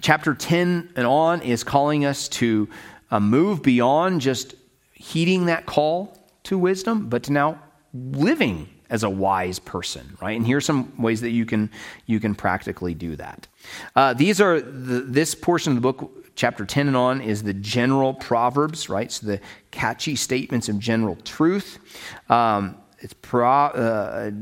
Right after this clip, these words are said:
dominated predominantly by two-line parallelism, right? Comparing and contrasting things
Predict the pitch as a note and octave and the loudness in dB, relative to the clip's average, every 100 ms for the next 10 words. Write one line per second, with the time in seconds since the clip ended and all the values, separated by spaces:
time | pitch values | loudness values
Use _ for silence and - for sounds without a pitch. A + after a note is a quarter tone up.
0 | B2 D#3 B2 A#2+ C3 D#3+ D#3 D3+ C#3 - | -10 -10 -6 2 2 4 2 2 0 0
1 | A#2 G#2 G#2+ - B2 C#3+ E3 D#3 D3 C3 | -2 -2 -4 -4 0 2 2 -2 0 0
2 | G#2+ G2+ - - F3 E3+ D#3 D3+ D3 C#3+ | 0 -4 -6 0 2 4 4 4 2 0
3 | - C#3 C#3+ C3 G#2+ F#2+ F#2 F#2+ F#2+ F2+ | 0 2 4 2 2 0 0 0 -2 -6
4 | D2+ - - - - - G2 - A#2+ A2 | -6 -14 -20 -20 -16 -6 -6 -4 -2 2
5 | C3+ C#3+ C#3 C#3 - A#2+ A2+ - A#2+ B2 | 2 4 2 0 -2 -2 -2 0 0 2
6 | A#2+ A2 G2+ G2+ - G#2+ G2 F#2 - G2+ | 0 0 0 -2 -4 -2 -2 -4 -4 -4
7 | F2+ F#2 - | -2 -4 -8